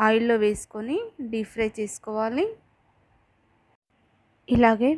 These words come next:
మిగతా బ్రెడ్స్ని కూడా పిండిలో ముంచి ఆయిల్లో వేసి డీప్ ఫ్రై చేసుకొని ఒక ప్లేట్లోకి తీసుకోవాలి. చూడండి, బ్రెడ్ పకోడా రెడీ అయిపోయింది. ఎంత చక్కగా ఉన్నాయో కదా. ఒకటి కట్ చేసి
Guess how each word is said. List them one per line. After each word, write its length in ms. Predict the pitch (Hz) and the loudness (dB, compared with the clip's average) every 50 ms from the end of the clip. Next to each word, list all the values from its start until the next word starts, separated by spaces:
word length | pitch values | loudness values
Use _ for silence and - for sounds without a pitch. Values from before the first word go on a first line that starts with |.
| 311 269 | 0 0
మిగతా 260 | 247 214 - 240 233 208 | -2 0 0 0 0 0
బ్రెడ్స్ని 380 | 208 214 208 - - 233 226 226 226 | 0 -2 -2 -4 -8 -10 -10 -8 -8
కూడా 200 | 220 214 254 320 381 403 - _ _ _ - | -6 -6 -4 -4 -4 -6 -8 _ _ _ -10
పిండిలో 340 | 226 220 208 202 214 220 220 214 | -8 -6 -4 -4 -2 -2 -2 -4
ముంచి 300 | 214 214 208 - - 294 359 392 403 - - _ _ _ _ _ _ _ - 226 208 | -4 -6 -8 -8 -6 -6 -6 -6 -8 -12 -20 _ _ _ _ _ _ _ -6 -2 0
ఆయిల్లో 280 | 208 208 202 214 208 202 | 0 0 0 0 0 0
వేసి 240 | 196 202 202 - 254 220 202 | 0 -2 -4 -6 -6 -4 -4
డీప్ 180 | 202 196 - - | -4 -4 -4 -4
ఫ్రై 160 | 208 208 202 - 202 | -4 -4 -4 -4 -8
చేసుకొని 480 | 196 - - - 214 208 208 233 285 359 359 - _ _ _ - 208 | -12 -12 -10 -8 -6 -4 -4 -2 -4 -4 -6 -8 _ _ _ -20 -10
ఒక 100 | - - 208 - | -6 -6 -6 -2
ప్లేట్లోకి 580 | 208 202 196 190 - 208 214 214 214 - 294 359 349 - _ - | -2 -2 -2 -2 -4 -4 -4 -4 -4 -4 -4 -4 -4 -6 _ -12
తీసుకోవాలి. 680 | 220 202 - - - - 208 202 202 208 214 240 294 330 320 - _ _ _ _ _ _ _ _ _ _ _ _ _ _ _ _ _ - | -12 -12 -14 -16 -14 -10 -8 -8 -8 -6 -6 -6 -6 -6 -8 -12 _ _ _ _ _ _ _ _ _ _ _ _ _ _ _ _ _ 0
చూడండి, 420 | 247 247 220 233 233 226 240 302 370 359 294 240 | 2 4 6 4 4 4 2 2 2 2 0 0
బ్రెడ్ 220 | 226 208 196 - - | 0 0 -2 -2 -6
పకోడా 340 | 214 - - 220 220 254 294 339 302 247 | -10 -8 -6 -6 -4 -4 -2 -2 -2 -2
రెడీ 180 | 214 190 208 214 214 | -2 0 0 -2 -2
అయిపోయింది. 500 | 208 - 220 220 220 220 226 247 294 381 403 - _ _ _ _ _ _ _ _ _ _ _ - 214 | -4 -6 -8 -10 -8 -6 -4 -4 -4 -4 -4 -8 _ _ _ _ _ _ _ _ _ _ _ -10 -10
ఎంత 180 | 208 208 - 220 - - | -8 -6 -6 -8 -8 -8
చక్కగా 340 | - - - 208 202 208 208 214 | -10 -6 -4 -2 0 0 0 -2
ఉన్నాయో 300 | 220 214 214 214 214 214 208 - | -2 -4 -4 -4 -4 -6 -6 -8
కదా. 180 | 214 202 220 262 330 392 - _ _ _ _ _ _ _ _ _ - 226 | -10 -8 -6 -6 -6 -8 -10 _ _ _ _ _ _ _ _ _ -10 -8
ఒకటి 300 | - 220 220 - 285 330 392 415 - _ _ _ _ _ _ _ _ - | -6 -6 -4 -2 -2 -2 -2 -4 -8 _ _ _ _ _ _ _ _ -6
కట్ 140 | 233 214 220 - | -6 -6 -6 -4
చేసి 240 | 233 226 220 - | -6 -6 -6 -8